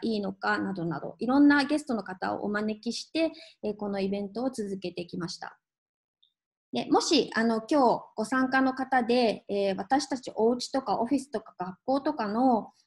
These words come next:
えー、施設をどんどんエコにしていきたいっていう方がいらっしゃいましたら、あの、ぜひぜひ今後もつながっていきたいですし、あの、ぜひ、えー、ご相談い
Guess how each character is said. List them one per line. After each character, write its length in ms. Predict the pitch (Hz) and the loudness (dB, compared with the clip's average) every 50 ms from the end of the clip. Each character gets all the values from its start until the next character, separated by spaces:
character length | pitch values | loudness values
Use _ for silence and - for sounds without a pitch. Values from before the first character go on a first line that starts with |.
| _ _ - | _ _ -4
え 60 | 202 | -4
ー、 40 | 196 | -4
施 140 | 190 - - | -4 -2 -2
設 280 | 262 226 226 - 202 | -2 -2 0 0 -2
を 100 | 190 196 | -2 0
ど 160 | 190 247 294 | 2 4 4
ん 80 | 294 247 | 4 4
ど 100 | 220 202 | 2 0
ん 60 | - - | -2 -2
エ 100 | 269 294 | -4 -4
コ 160 | - 330 294 | 0 0 0
に 120 | 254 226 208 | 0 0 -2
し 80 | - | -2
て 100 | - 214 | -2 -2
い 80 | 220 220 | -2 -2
き 100 | - - | -6 -4
た 160 | - 302 330 | 0 0 0
い 40 | 320 | 0
っ 20 | 311 - - | -2 -2 -2
て 80 | 214 196 | 0 2
い 100 | 190 196 | 4 4
う 220 | 196 190 190 - - _ | 4 2 2 -2 -8 _
方 280 | - - - - 285 262 | -18 -6 0 0 2 2
が 160 | 240 202 - | 2 0 0
い 80 | - | 0
ら 80 | 208 220 | -2 -2
っ 40 | 226 | -4
し 140 | - - 240 | -4 -2 0
ゃ 40 | |
い 60 | 240 247 | 0 0
ま 140 | 254 262 | 0 0
し 80 | 262 262 | -4 -2
た 140 | - 233 226 | -4 0 2
ら、 260 | 254 269 262 233 240 - - - - _ | 4 4 4 4 2 -4 -12 -20 -12 _
あ 100 | 214 208 | -6 -4
の、 140 | 202 202 190 | -2 -2 2
ぜ 120 | 208 233 | 2 2
ひ 120 | 233 226 | 2 2
ぜ 120 | 214 226 233 | 0 0 0
ひ 120 | 226 226 | 0 -2
今 280 | - - 208 208 202 202 | -4 -6 -6 -4 -4 -2
後 100 | 214 208 | -2 -2
も 140 | 214 214 208 | -2 -4 -4
つ 120 | - 226 | -2 -2
な 120 | 226 220 220 | -2 0 0
が 100 | 226 226 | 0 -2
っ 120 | 220 - | -2 0
て 80 | - 226 | -2 -2
い 100 | 220 220 | -2 -2
き 80 | - _ | -2 _
た 140 | - 254 247 | 0 0 0
い 60 | 233 | 0
で 80 | 214 | -2
す 160 | 208 - - - | -4 -6 -10 -10
し、 380 | - - 277 269 254 247 - - - - _ | -4 0 0 0 0 0 -4 -10 -20 -10 _
あ 100 | 226 220 | -4 -2
の、 160 | 220 214 214 | -2 -2 0
ぜ 140 | 214 254 262 | 0 0 0
ひ、 320 | 247 233 196 180 - - - _ | 2 2 2 0 0 -4 -10 _
え 40 | 190 | -6
ー、 80 | 196 196 | -4 -2
ご 120 | 202 208 | -4 -4
相 220 | - 226 214 220 | -2 0 0 0
談 200 | 214 214 214 214 | 0 0 -2 -2
い 20 | 208 | -4